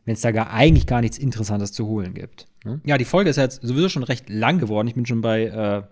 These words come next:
zumindest bei der Aufnahme, bei über vierzig Minuten. Und deswegen möchte ich es jetzt nochmal abschließen. Ich habe vor der Folge nochmal kurz den Alex gefragt, mein Partner, der ist ja der Programmierer, und da habe ich gefragt, „Du, was sind denn deine Top drei Feature, äh, warum wir jetzt mit Static arbeiten und nicht mehr mit WordPress?“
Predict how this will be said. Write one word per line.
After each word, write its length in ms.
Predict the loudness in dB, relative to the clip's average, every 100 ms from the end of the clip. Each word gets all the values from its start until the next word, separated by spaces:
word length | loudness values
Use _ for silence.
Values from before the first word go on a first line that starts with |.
| _
zumindest 260 | -8 -6
bei 60 | -6
der 120 | -2
Aufnahme, 360 | -4 -2 -4 -2
bei 120 | -2
über 160 | -2
vierzig 300 | -2 -4 -4
Minuten. 400 | -2 -2 0 -2 -4 -14 -20 -20 _ -4
Und 120 | -2
deswegen 260 | 0 2 2
möchte 180 | 0
ich 60 | 0
es 60 | -2
jetzt 180 | -4
nochmal 220 | -2 -2 -4
abschließen. 600 | -6 -6 -4 -4 -6 -8
Ich 160 | -8 -6
habe 120 | -6
vor 140 | -2
der 100 | -2
Folge 240 | 0 -2 -2
nochmal 220 | -4 -6
kurz 340 | -4 -4 -4
den 120 | -8 -4
Alex 300 | -2 -2 -4
gefragt, 380 | -6 -6 -6
mein 120 | -6 -6
Partner, 500 | -4 -4 -6 -8 -12
der 60 | -10
ist 60 |
ja 60 | -8
der 140 | -10 -12
Programmierer, 580 | -10 -4 0 2 2 0 -4 _
und 60 | -6
da 40 |
habe 60 | -6
ich 60 | -4
gefragt, 260 | -4 -2
„Du, 60 | -2
was 120 | -2
sind 120 | 0
denn 80 | 0
deine 300 | -2 -2 -6 _ -16
Top 260 | -8 -8
drei 240 | -2 0 0
Feature, 480 | -4 -4 -2 -4 -6 -16 _ _
äh, 220 | -6 -4 -2
warum 180 | 0 2
wir 60 |
jetzt 140 | 2 0
mit 80 |
Static 420 | -2 -2 -2 -2 -4
arbeiten 340 | -4 -2 -2
und 60 | -4
nicht 120 | -2
mehr 80 | -4
mit 160 | -4
WordPress?“ 440 | -8 -8 -10 -14